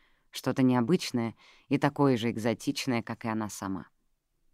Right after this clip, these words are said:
К этому моменту Сесили уже окончательно проснулась и почувствовала, что буквально умирает от жажды. Вынула пробку из фляжки с водой, лежавшей на прикроватной тумбочке, и с жадностью припала к воде. Она была тепловатой на вкус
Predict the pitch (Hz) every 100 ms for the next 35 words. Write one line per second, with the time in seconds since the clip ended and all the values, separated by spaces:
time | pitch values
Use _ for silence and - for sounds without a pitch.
0 | _ _ _ _ _ 208 202 190 180 170
1 | 190 208 180 - 160 170 143 139 147 147
2 | 143 147 135 113 113 104 120 - 196 208
3 | 175 - - - - - - 180 180 190
4 | - 151 156 151 - 123 135 131 156 180
5 | 170 139 123 117 117 113 104 98 95 -
6 | - _ _ _ _ _ - 147 202 170
7 | 147 139 160 156 - 135 123 - 120 -
8 | 117 - 127 143 196 185 - - - 170
9 | 170 165 - 151 147 147 147 147 143 135
10 | 139 131 120 - 123 117 _ _ _ -
11 | 165 147 143 160 180 180 - 151 143 131
12 | 120 117 117 107 110 98 92 - _ _
13 | _ _ _ _ _ - 135 143 151 143
14 | 139 139 135 - 135 131 131 123 117 -
15 | 185 -